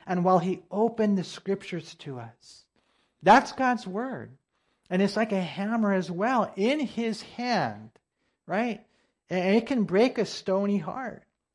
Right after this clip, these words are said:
It can dash to pieces the deepest doubts. There's power in God's word.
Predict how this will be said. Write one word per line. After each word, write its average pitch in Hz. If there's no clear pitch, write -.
It 196
can 180
dash 170
to 139
pieces -
the 127
deepest 143
doubts. -
There's 180
power 233
in 165
God's 147
word. 160